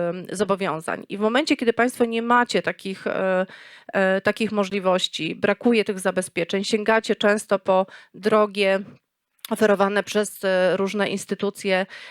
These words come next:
e, pomocowe, tak, e, doposażenia do tych zabezpieczeń.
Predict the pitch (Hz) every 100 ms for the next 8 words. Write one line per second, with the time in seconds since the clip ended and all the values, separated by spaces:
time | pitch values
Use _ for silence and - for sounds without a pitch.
0 | - 202 190 190 185 180 180 - 220 214
1 | 254 208 175 160 170 - 175 185 - 185
2 | 180 202 208 - 202 226 196 170 180 185
3 | 185 175 175 - 151 - -